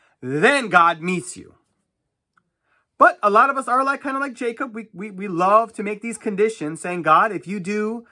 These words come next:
you know, if you give me these things, if you give me this thing and whatever that might be, then I will serve you.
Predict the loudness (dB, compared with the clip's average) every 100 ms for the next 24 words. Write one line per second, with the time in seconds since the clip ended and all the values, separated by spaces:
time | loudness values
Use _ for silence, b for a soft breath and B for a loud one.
0 | b b b -6 -2 -2 -2 -4 2 4
1 | 4 2 0 2 2 2 2 0 -4 -2
2 | 0 0 -2 -4 -4 -2 -2 0 -2 -4
3 | -4 -4 0 0 -2 -2 0 0 0 -2
4 | -4 B B 6 6 4 2 2 4 4
5 | 2 0 0 0 0 -4 -6 -10 b b
6 | b -12 2 4 6 2 -4 -8 -8 -10
7 | _ _ 2 4 4 2 -2 -4 -4 -4
8 | -6 -14 -20 -20